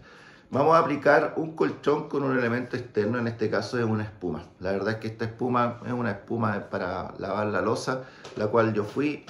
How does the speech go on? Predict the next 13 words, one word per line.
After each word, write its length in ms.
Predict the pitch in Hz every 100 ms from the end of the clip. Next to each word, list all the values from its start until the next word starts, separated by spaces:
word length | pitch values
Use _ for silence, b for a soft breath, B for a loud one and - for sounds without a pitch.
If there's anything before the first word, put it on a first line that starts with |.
| -
le 120 | 135
saqué 360 | - 120 - 117
la 80 | 113
virutilla, 640 | 117 127 135 151 156 - B B B B -
la 240 | 120 131
recorté 460 | 147 139 - - 135
un 100 | 131
poquito 680 | 135 131 143 - 143 - b b b -
para 240 | 110 110
que 100 | 110
más 180 | 113 123
o 40 |
menos 380 | 131 143 127